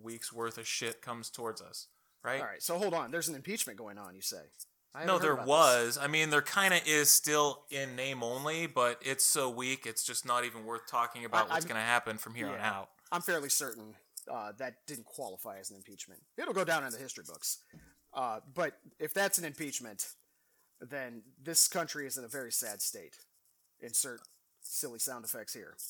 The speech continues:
Speaker 2: So, uh, I, I, I followed the entire trial, if you wanna call it that,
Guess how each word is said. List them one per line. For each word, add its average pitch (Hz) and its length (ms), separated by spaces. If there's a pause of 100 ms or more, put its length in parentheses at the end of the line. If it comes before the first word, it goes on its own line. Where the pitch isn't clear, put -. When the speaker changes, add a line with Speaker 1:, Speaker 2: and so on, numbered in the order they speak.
Speaker 2:
So, 98 340 (840)
uh, 117 280 (400)
I, 175 220
I, 156 160 (440)
I 214 120
followed 190 420 (100)
the 175 140
entire 175 300
trial, 147 420
if - 80
you 156 80
wanna 147 140
call 123 180
it 117 60
that, 135 240